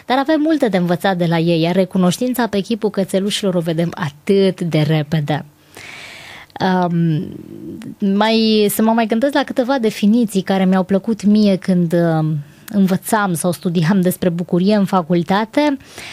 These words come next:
Un scriitor francez spunea că bucuria e un resort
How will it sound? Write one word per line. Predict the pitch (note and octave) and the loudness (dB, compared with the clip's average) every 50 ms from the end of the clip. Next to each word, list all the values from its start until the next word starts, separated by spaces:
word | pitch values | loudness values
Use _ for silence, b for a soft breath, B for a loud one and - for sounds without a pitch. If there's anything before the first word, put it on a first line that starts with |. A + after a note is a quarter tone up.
| B B B B B | B B B B B
Un | - G3+ | -4 -2
scriitor | G#3+ - - - A3+ G#3 - C4 C#4 D4 | -2 -2 0 -2 -2 0 2 0 0 0
francez | - - C4 G#3 F#3+ F#3 E3+ - - A3+ A#3 C4 D4+ D4 B3 G#3+ - - G#3+ G3+ G3 | -2 0 0 0 0 0 -2 -2 0 0 2 2 0 -2 -4 -6 -2 0 2 2 2
spunea | F#3+ - - A3 G#3 A3 A#3+ B3+ | 0 -2 -2 0 2 2 2 2
că | - C4+ A3+ | 0 0 -2
bucuria | G#3 A3+ G3 - G#3 G3+ G#3+ B3 B3 | -2 -4 -4 -2 0 0 2 2 2
e | A#3+ A#3 A3 A3+ A3 A3 A3 G#3+ G#3 | 2 2 2 2 2 2 2 2 2
un | G#3 G#3 G3+ G3+ | 4 4 4 4
resort | F#3+ G3 F#3 - - B3 B3 C4 A#3 | 4 2 0 0 0 0 0 0 -2